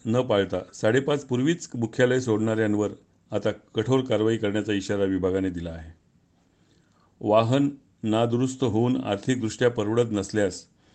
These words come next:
वाहन नोंदणी रद्द करणे गरजेचे आहे. मात्र, नोंदणी रद्द करताना वैध परवाना, विमा, वायू प्रदूषण नियंत्रण, फिटनेस प्रमाणपत्र आवश्यक असणार आहे. राज्यात चौदा हजारापेक्षा अधिक ग्रामपंचायत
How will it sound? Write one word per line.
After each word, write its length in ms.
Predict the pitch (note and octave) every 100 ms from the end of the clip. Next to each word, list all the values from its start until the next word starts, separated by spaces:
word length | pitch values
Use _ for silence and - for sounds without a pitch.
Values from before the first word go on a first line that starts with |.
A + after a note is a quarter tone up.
| _ _ _
वाहन 400 | A2 A2+ D3 D#3+
नोंदणी 380 | C3 A#2 B2 C3
रद्द 240 | A#2 A2 C#3
करणे 280 | C3 B2
गरजेचे 440 | A#2+ G2+ G2+ A#2 G2
आहे. 240 | F2+ F2+ E2+ _ _ _ _ -
मात्र, 320 | A2+ B2+ C3
नोंदणी 440 | A#2 A2+ B2 C#3
रद्द 220 | A#2+ G2+ G#2+
करताना 460 | G2 F#2+ A2+ A2+ F#2+ - -
वैध 340 | G2+ A2+ D3 D#3+
परवाना, 540 | - G#2+ A2 A2+ A2 A2+ _ _ _ - G#2
विमा, 400 | G#2+ B2 B2+ - - G#2
वायू 260 | G2+ B2
प्रदूषण 460 | B2 A2 G#2+ A2 G#2
नियंत्रण, 520 | G2+ G2+ G2+ A#2+ A2+ A2+ _ -
फिटनेस 360 | G#2+ G2+ B2+ B2+
प्रमाणपत्र 580 | G#2+ A#2 A#2+ B2+ B2+ C3+
आवश्यक 640 | G2 A2 A2 - C#3 A2+
असणार 420 | G2 - F#2 F#2+ E2+
आहे. 240 | E2+ D#2+ - _ _ _ _ _ _ _ _ _ _ _ _ A2+
राज्यात 480 | B2 C3+ F3+ F#3 A#3+ - -
चौदा 280 | B2 C3+ F3
हजारापेक्षा 500 | D#3+ E3 D#3+ D3 D#3
अधिक 280 | A#2 D#3+ B2+
ग्रामपंचायत 560 | B2+ B2+ B2+ B2+ C3